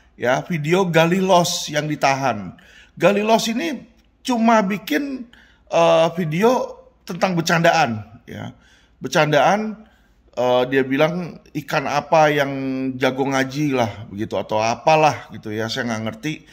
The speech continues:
Nah, da-, di situ aja dia ngomong begitu aja, nggak berapa lama langsung ditangkep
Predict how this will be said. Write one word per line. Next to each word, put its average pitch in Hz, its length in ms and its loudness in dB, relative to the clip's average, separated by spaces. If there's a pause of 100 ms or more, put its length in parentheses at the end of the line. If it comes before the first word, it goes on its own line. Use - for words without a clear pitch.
(540)
Nah, - 500 0
da-, 196 400 4
di 214 160 2
situ 269 380 -2
aja 220 320 2
dia 339 160 0
ngomong 233 320 2
begitu 208 400 0
aja, 165 460 2
nggak 208 260 2
berapa 170 280 2
lama 202 320 -2
langsung 233 160 -6
ditangkep 269 500 0